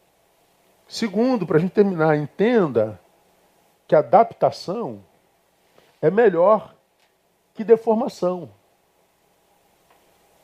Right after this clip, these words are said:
Crente, crítico, cético, cínico, deformação. Eu acho que a gente não precisa se deformar, a gente precisa se adaptar.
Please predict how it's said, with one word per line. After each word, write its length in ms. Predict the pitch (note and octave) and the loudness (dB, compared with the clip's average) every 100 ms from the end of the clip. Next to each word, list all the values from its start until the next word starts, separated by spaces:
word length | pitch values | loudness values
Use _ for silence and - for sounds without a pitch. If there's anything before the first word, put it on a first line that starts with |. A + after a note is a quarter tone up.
| _ _ _ _ | _ _ _ _
Crente, 420 | - G3+ A#3 - - | 4 4 4 -2 -18
crítico, 500 | - G3+ F#3+ - - | -4 -2 -2 -6 -20
cético, 460 | - E3+ D#3 - | 0 0 0 -6
cínico, 540 | - - C#4+ F3+ - - | -14 -8 -6 -6 -10 -14
deformação. 920 | B2+ E3 - G3+ C4 - F3+ E3+ G#2+ - _ _ _ _ _ _ _ _ _ _ | -4 -4 0 0 0 -2 -2 -4 -6 -16 _ _ _ _ _ _ _ _ _ _
Eu 140 | D#3 F3+ | 2 4
acho 180 | G#3 | 4
que 60 | - | 2
a 60 | F3+ | -2
gente 220 | G#3+ G#3+ | -2 -10
não 80 | G3+ | -12
precisa 280 | F3 B3 | -12 -14
se 140 | A3 G#3+ | -12 -2
deformar, 640 | A3 A3+ B3+ G3 D3+ A#2+ - - - | 0 0 -2 -2 -2 -4 -8 -20 -4
a 100 | D3 | 0
gente 180 | D3 F3+ | 0 -4
precisa 400 | - - A#3 A3+ | -10 -10 -6 -6
se 160 | - G3+ | 2 4
adaptar. 840 | F3 - A3+ - - - C#3 A2 | 4 2 0 -2 -4 0 0 -2